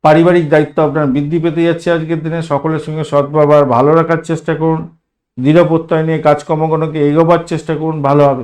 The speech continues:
অতীতের কোনো মানো-, মনোমালিন্য হয়েছিল কারোর সঙ্গে, সেগুলো সব মিটে যাওয়ার সম্ভাবনা থাকতে পারে আজকের দিনে। ইতিবাচক শক্তি আপনার মধ্যে আসবে, ভালো হবে। আপনি ওই বাদামি নীল কালার ব্যবহার করতে পারেন, সেক্ষেত্রে ভালো হবে বেছে।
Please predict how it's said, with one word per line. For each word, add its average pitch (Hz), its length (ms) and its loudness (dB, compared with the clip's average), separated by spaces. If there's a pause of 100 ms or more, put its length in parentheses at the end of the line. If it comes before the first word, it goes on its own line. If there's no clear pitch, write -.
অতীতের 165 600 -2 (360)
কোনো 160 180 0
মানো-, 156 520 2
মনোমালিন্য 160 600 2
হয়েছিল 156 320 -2
কারোর 160 260 0
সঙ্গে, 160 440 -6
সেগুলো 151 320 -4
সব 156 160 -4
মিটে 160 340 -2
যাওয়ার 156 240 2
সম্ভাবনা 156 480 -2
থাকতে 170 360 0
পারে 135 200 0
আজকের 117 280 -4
দিনে। 101 220 -18 (460)
ইতিবাচক 180 540 2
শক্তি 165 500 -2
আপনার 143 300 -2
মধ্যে 160 260 0
আসবে, 151 480 2 (420)
ভালো 147 280 2
হবে। 156 340 0
আপনি 156 360 -4
ওই 160 100 0
বাদামি 151 440 0
নীল 156 260 -6
কালার 151 280 0
ব্যবহার 139 300 0
করতে 139 260 -10
পারেন, 127 300 -6
সেক্ষেত্রে 135 460 -12
ভালো 117 260 -4
হবে 117 200 -6
বেছে। 127 280 -14